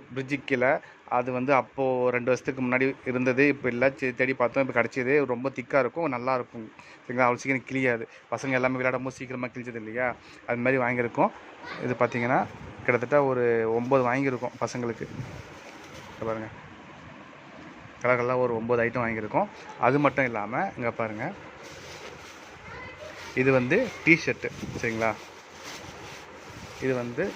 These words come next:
பசங்களுக்கு தான் வாங்கியிருக்கு. இங்க பாருங்க, இந்த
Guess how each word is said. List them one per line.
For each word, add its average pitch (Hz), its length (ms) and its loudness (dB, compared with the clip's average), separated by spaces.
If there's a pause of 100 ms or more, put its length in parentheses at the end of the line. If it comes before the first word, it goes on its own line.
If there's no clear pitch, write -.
(2250)
பசங்களுக்கு 120 540 -2
தான் 117 120 0
வாங்கியிருக்கு. 107 400 -4 (100)
இங்க 117 200 -4
பாருங்க, 110 260 -2 (4000)
இந்த 123 160 -4